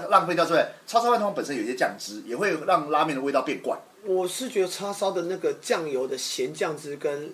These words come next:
Speaker 2: 拉面的汤头一想就觉得不合啊。
Speaker 1: 对，就不合。所以加叉烧饭我觉得怪怪，但是加白饭我大推。
Speaker 2: 没关系，你的，我，我像你一样，同很久我，我会这样，好，三小。
Speaker 1: 对，哦，好，你就是被嫌。对，我，
Speaker 2: 对。
Speaker 1: 嗯，好，OK。所以主持人有吃饭的地雷吗？
Speaker 2: 我不吃的东西超多的，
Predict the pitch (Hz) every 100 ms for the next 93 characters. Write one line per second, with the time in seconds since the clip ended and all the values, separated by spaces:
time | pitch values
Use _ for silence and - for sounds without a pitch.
0 | - 175 170 185 185 143 - 147 143 127
1 | - - - 107 - - 98 101 - -
2 | - - - 175 175 - - 262 175 294
3 | 302 349 370 359 403 427 - 147 143 143
4 | 147 139 117 226 240 254 277 - 151 175
5 | 180 175 165 - 175 180 180 180 185 190
6 | 175 208 185 143 135 147 143 - 151 160
7 | 135 127 123 135 147 143 151 170 - 113
8 | 113 120 123 78 - _ 104 - 101 98
9 | 92 92 110 104 113 107 98 85 - _
10 | 85 82 - 107 120 82 - 87 - 76
11 | - - 78 - 143 127 - - 123 143
12 | 147 - 147 147 135 110 135 87 80 82
13 | - _ _ - 226 151 185 170 160 135
14 | 131 - 113 107 95